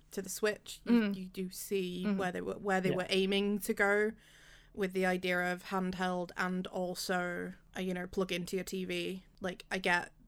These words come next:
Speaker 1: I get where they were coming from and what they were attempting, but it was just such a bad attempt.
Speaker 2: Mm.
Speaker 1: I had so much,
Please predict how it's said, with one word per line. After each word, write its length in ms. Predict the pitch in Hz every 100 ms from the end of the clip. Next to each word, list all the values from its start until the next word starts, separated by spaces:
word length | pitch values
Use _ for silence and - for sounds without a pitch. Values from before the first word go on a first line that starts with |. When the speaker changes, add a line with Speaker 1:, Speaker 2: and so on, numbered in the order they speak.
| -
Speaker 1:
I 60 |
get 300 | 196 196 -
where 160 | 202 196
they 100 | 190
were 80 | 185
coming 260 | 196 190
from 200 | 180 185
and 80 | 180
what 140 | 180 185
they 60 |
were 120 | 180 180
attempting, 460 | 185 185 - 190
but 80 | 190
it 40 |
was 100 | 208
just 180 | 190 185
such 180 | - -
a 40 | 196
bad 240 | - 208
attempt. 400 | 202 214 208 - -
Speaker 2:
Mm. 400 | 233 214 214 202
Speaker 1:
I 120 | 214 202
had 380 | 202 185 180 -
so 480 | - - 214 208
much, 880 | 202 190 190 190 - - - - -